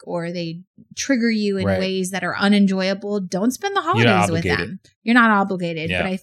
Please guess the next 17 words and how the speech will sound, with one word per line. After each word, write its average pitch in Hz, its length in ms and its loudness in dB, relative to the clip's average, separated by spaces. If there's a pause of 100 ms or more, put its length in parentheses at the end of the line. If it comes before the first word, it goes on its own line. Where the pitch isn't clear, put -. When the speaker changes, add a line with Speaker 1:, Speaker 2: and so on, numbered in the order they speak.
Speaker 1:
feel 202 220 2
like 190 280 -4 (140)
l-, 208 200 2
most 208 460 4
people 226 680 -2 (380)
feel 226 140 4
like 196 160 0
they 190 80 -8
have 170 260 -6
to. - 280 -16 (100)
Speaker 2:
Yeah, 90 240 -6 (160)
no. 95 140 -6 (160)
Speaker 1:
<clears throat> 226 520 2
Speaker 2:
Protect 120 320 -2
yourself. 98 560 -4
Speaker 1:
Yeah. 175 240 -4
Speaker 2:
It - 140 -20